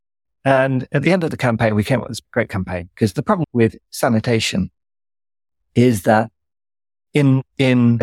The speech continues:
European countries, we were able to invest in putting sanitation in place thanks to colonialization. So we were able to extract wealth from the colonies, and that gave us a big bank account,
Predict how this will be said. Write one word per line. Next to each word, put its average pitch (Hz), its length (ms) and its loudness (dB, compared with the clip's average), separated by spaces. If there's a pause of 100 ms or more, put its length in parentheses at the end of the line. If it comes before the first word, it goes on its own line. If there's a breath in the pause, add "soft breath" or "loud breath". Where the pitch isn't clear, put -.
European 151 420 2
countries, - 600 -6 (680)
we 139 240 2
were 185 140 -2
able 143 300 0
to 127 160 0
invest 117 800 0 (260)
in 123 140 2
putting 127 280 2
sanitation 120 760 -2
in 151 180 2
place 104 460 -4 (420)
thanks 127 460 -4
to 110 440 2
colonialization. 110 1120 -2 (540)
So 127 160 0
we 135 120 4
were 143 160 2
able 175 280 0
to - 260 -2
extract 143 380 -2
wealth 110 420 -2
from 107 420 -2 (480)
the - 60 -12
colonies, 107 600 -2 (360)
and 117 100 2
that 139 140 2
gave 131 220 0
us 113 120 -4
a 113 40 -2
big 117 180 0
bank 107 240 -4
account, 101 420 -2